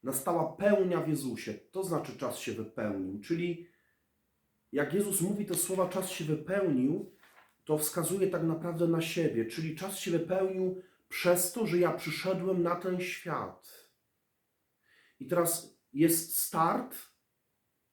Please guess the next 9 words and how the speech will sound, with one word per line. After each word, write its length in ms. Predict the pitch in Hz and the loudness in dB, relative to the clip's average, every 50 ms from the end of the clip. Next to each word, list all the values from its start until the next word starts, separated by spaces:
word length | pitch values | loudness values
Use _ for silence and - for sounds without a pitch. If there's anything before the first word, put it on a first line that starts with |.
| _ _ _ _ _ _ _ 113 | _ _ _ _ _ _ _ -12
właśnie 320 | 131 147 139 151 147 131 | -10 -6 -2 2 2 2
wyjście 520 | 131 - 190 202 190 - - - - 185 | 2 2 2 2 2 0 -2 -4 -2 0
od 140 | 175 160 147 | 0 0 2
Jezusa, 560 | 165 160 143 143 131 113 - - - 101 87 | 0 0 -2 -2 -4 -6 -8 -8 -6 -8 -8
tak? 400 | - - - 120 139 151 - - | -10 -10 -8 -8 -8 -8 -10 -10
Czas 180 | - 170 165 - | -10 -10 -8 -6
się 160 | - - 147 | -6 -4 -4
wypełnił, 500 | 139 135 - - 151 160 180 196 196 190 | -4 -4 -4 -2 -2 0 0 0 -2 -4
czyli 440 | - - 170 160 160 156 156 - | -6 -4 -4 -4 -4 -4 -6 -10